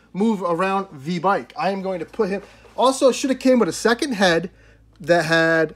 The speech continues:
full neck swivel, because Marvel Legends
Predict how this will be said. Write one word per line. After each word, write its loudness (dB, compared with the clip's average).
full -2
neck 0
swivel, 2
because 2
Marvel 4
Legends 0